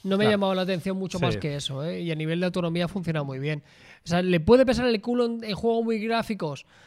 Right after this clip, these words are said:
Speaker 1: Puede ser, pero ha sido mínimo, ¿eh? O sea, no ha sido nada llamativo como para, para que me hiciera pensar que igual la elección del, del procesador ha sido conservadora.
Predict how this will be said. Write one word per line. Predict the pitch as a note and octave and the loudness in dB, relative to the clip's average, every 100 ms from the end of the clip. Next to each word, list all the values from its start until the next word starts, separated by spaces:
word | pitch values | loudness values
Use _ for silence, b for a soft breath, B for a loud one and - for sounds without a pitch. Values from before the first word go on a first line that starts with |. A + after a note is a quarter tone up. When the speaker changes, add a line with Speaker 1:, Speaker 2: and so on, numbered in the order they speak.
| B B B - | B B B 2
Speaker 1:
Puede | A3 A#3 E3+ | 6 6 6
ser, | F#3 F#3 D3+ C3 | 6 8 6 2
pero | - D#3 D#3+ | -4 -2 0
ha | E3 D#3 | 0 0
sido | G3 F3+ | 0 2
mínimo, | D#3+ D#3 C#3+ B2 B2+ | 0 0 -2 -4 -4
¿eh? | E3 G3 | -6 -10
O | |
sea, | - D#3+ | -10 -8
no | D#3+ | -6
ha | D#3 | -6
sido | F3+ E3 | -4 -4
nada | D#3 D3+ D3+ D3+ | -4 -4 -4 -4
llamativo | D3+ D#3 D3 D#3 D#3 | -4 -4 -4 -2 -2
como | D3+ D3 | -2 -6
para, | D3 C#3 C3+ C3 C3 C3+ D3 _ | -4 -4 -4 -6 -8 -12 -18 _
para | D3+ C#3 | -8 -6
que | C#3+ C#3 C#3 | -6 -6 -4
me | C#3 | -6
hiciera | C3+ D3+ | -4 -2
pensar | D#3 C#3+ D3+ D#3 | -2 -2 -2 -2
que | D#3+ | -2
igual | D3 D#3 | -2 -2
la | |
elección | D3+ C#3+ D#3 D3 | -2 -4 -6 -4
del, | D3 C#3+ C#3 D3 | -4 -4 -6 -6
del | D3 C#3+ | -6 -4
procesador | D3+ C3 C#3 D3 D3 | -6 -6 -4 -2 -2
ha | |
sido | D3+ D3+ | -2 -6
conservadora. | C3 C#3+ B2+ C3 C#3+ | -8 -8 -6 -4 -4